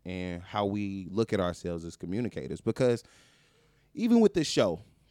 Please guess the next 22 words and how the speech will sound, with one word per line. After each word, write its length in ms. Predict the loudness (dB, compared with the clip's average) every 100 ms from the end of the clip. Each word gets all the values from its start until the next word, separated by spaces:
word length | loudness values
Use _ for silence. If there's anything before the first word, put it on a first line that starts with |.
| _
people 280 | -4 -2 0
will 220 | 4 4
watch 500 | 4 2 0 -4 -6 -4
and 180 | -4
listen, 380 | -2 -2 -2 -6 -2
or 120 | -2
both, 420 | 0 -2 -4 -20 _ _ _ _
right? 260 | -2 -2 -2 _ _ _ _ _ _ _ -6
And 460 | -2 0 0 -2 -4
we'll 440 | -10 -4 2 4
get 300 | 4 2 0 -2 _
people 540 | -4 -4 -2 0 0 -2 -6
to 180 | -4
reach 260 | -2 -2 -2
out 160 | -4 -2
to 160 | 0 2
us 280 | 2 0
weeks 380 | -8 -4 -4 -4
later 440 | -2 0 2 2 2
and 120 | -4
be 100 | -6
like, 180 | -8